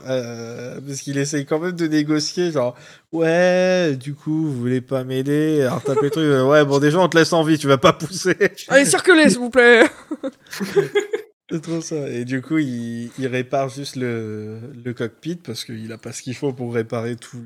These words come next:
Speaker 1: le reste. Enfin, il, il est dans un état lamentable. Même à l'intérieur, il y a des étoi-, il y a des étoiles. Il y a des toiles d'araignées partout. Euh, c'est, c'est, c'est une horreur.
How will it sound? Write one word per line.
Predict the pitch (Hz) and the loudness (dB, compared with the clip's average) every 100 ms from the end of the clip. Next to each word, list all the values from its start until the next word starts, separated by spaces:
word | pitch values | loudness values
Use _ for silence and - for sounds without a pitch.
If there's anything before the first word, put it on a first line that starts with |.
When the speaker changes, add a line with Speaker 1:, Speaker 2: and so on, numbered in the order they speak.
| - | -16
Speaker 1:
le | 113 | -8
reste. | 139 123 | -8 -8
Enfin, | 120 117 120 _ _ _ _ _ - 117 | -14 -18 -20 _ _ _ _ _ -14 -8
il, | 113 120 | -6 -6
il | 120 | -2
est | |
dans | 123 123 | -2 -2
un | 127 | -2
état | 131 127 127 | -2 0 0
lamentable. | 123 135 139 156 156 | 0 -2 -2 0 -2
Même | 135 139 | -2 0
à | 135 | 0
l'intérieur, | 135 139 139 151 160 | 2 2 2 2 2
il | 147 | 0
y | 117 | -2
a | |
des | 117 120 120 120 | -2 -2 -4 -4
étoi-, | 120 139 139 | -6 -4 -2
il | 143 143 | -2 2
y | |
a | 143 | 2
des | 143 123 | 2 -2
étoiles. | 123 - 110 110 _ - | -2 -6 -10 -12 _ -4
Il | |
y | 131 | 0
a | |
des | 143 | 0
toiles | 135 160 151 | 2 2 4
d'araignées | 143 127 131 147 | 4 2 0 -2
partout. | 147 135 - 156 170 151 | 0 -2 -4 -10 -4 -4
Euh, | 113 | -4
c'est, | 113 113 | -8 -12
c'est, | 113 113 - - _ _ | -14 -16 -20 -20 _ _
c'est | - 120 | -12 -8
une | 117 | -2
horreur. | 131 147 151 147 | 0 0 0 -4